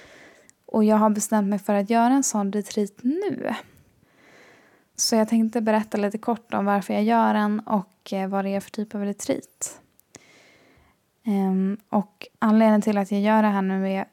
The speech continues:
att jag känner att jag har behov av att skärma av lite från vardagen. Att det blir väldigt tydligt när man sätter sig i en helt annan miljö och situation där man inte har några krav,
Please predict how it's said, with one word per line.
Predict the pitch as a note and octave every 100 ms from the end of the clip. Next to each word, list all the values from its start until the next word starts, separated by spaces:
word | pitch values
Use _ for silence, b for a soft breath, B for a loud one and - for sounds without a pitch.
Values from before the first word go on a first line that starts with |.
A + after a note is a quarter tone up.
| _
att | G3
jag | G3
känner | F3+ G#3 G3 F#3+
att | F#3+
jag | G3
har | F#3+ G#3 G3
behov | G3 F#3 G3 F#3+ F#3+
av | F#3+
att | F#3+ -
skärma | - G3 F#3+
av | A3+ A3+ G3
lite | F3+ F#3 G3
från | - F3+ -
vardagen. | G3+ G#3 F#3+ - - F#2 G#3 b b b b b b
Att | G#3 F#3+
det | F#3+
blir | F#3+ F#3+ F#3+ F#3 - _
väldigt | - G3+ F#3+ -
tydligt | G#3 G3+
när | G3
man | F#3+ F#3+
sätter | F#3+ F#3
sig | - F#3
i |
en | F#3
helt | F#3 F#3+ F3+
annan | F#3 F#3 F#3 - _
miljö | G#3+ G3 G3+
och | F#3+ F#3+
situation | F#3+ F#3 - G3+ F#3+
där | F#3
man | F#3
inte | F#3 F#3+
har | F#3 G3+
några | F#3+ F#3+
krav, | - F#3 G3